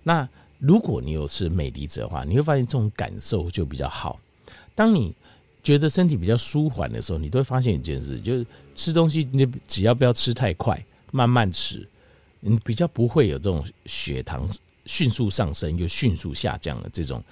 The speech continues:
血糖震荡的现象，就吃饱起来睏的现象。好，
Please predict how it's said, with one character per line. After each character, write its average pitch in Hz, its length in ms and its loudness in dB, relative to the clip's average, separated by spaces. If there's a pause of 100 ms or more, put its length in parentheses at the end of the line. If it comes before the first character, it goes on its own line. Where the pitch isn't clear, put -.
(220)
血 - 200 -2
糖 82 240 -2
震 104 200 4
荡 85 160 -2
的 60 80 -6
现 57 220 -6
象， - 180 -8 (160)
就 85 120 -6
吃 - 160 -4
饱 101 180 0
起 101 220 -2
来 98 120 0
睏 - 120 -10
的 60 100 -6
现 - 180 -10
象。 - 160 -14 (220)
好， - 180 -16